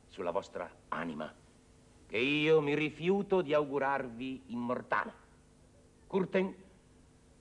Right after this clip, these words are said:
era ancora un bambino quando la parola morte cominciò a battere nella sua testa. Ogni anno,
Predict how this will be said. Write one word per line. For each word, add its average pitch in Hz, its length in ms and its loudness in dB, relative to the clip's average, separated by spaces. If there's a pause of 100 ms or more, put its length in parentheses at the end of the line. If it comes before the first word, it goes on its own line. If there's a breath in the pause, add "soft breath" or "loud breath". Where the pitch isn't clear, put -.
era 165 220 4
ancora 170 400 2
un 131 100 -2
bambino 143 460 0
quando 135 240 0
la 135 120 0
parola 139 400 2
morte 147 540 -2
cominciò 135 640 -4
a 127 80 -2
battere 117 540 -4
nella 113 200 -4
sua 107 220 -8
testa. - 400 -12 (1000 loud breath)
Ogni 143 380 0
anno, 147 380 2